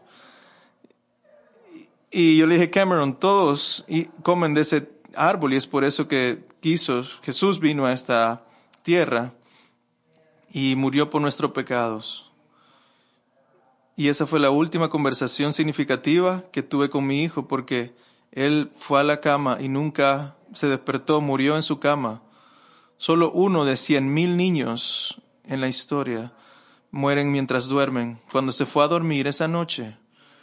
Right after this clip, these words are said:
hubo u-, una, había una posibilidad increíblemente pequeña que iba a morir esa noche, pero murió esa noche.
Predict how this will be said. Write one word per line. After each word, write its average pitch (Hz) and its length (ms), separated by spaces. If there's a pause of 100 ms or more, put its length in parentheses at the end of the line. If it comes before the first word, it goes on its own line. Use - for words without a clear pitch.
(840)
hubo 175 560 (1900)
u-, 175 140 (1400)
una, 151 220
había 139 160
una 160 180
posibilidad 143 800
increíblemente 151 1400
pequeña 123 760 (100)
que 131 100
iba 135 120
a - 20
morir 139 240
esa 147 180
noche, 139 280
pero 123 220
murió 123 420
esa 123 220
noche. 117 420